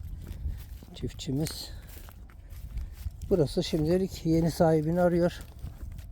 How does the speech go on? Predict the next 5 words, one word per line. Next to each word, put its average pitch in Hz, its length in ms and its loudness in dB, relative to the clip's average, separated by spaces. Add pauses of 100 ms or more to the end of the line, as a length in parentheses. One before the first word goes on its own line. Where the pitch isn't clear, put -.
(1900)
Fiyatı 196 480 6 (320)
iç 190 180 0
açıklamalar 175 640 2
kısmında 165 580 0 (440)
var. 151 240 2